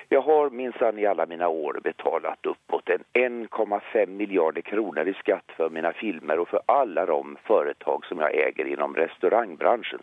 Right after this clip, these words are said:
sa han. Och jag ger därför tillbaka mitt franska pass, och ni kan stryka mig från Försäkringskassans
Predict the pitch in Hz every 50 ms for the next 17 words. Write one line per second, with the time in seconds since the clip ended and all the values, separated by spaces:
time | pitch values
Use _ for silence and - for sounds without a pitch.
0 | - - - - - - - - - - _ _ _ - - - - - - -
1 | - - - - - - 131 135 139 139 135 135 135 - _ _ _ - 113 123
2 | 127 120 120 117 110 - 131 123 - 104 82 80 76 - - 73 71 - - -
3 | - - - - - - - - - 143 160 165 - - - - - - 101 85
4 | 62 - - - - - - - - 76 82 78 - - 76 - - - - -
5 | - 73 71 73 - - 82 - - - 107 95 85 - - 80 76 76 - -
6 | - 82 82 - - 82 73 69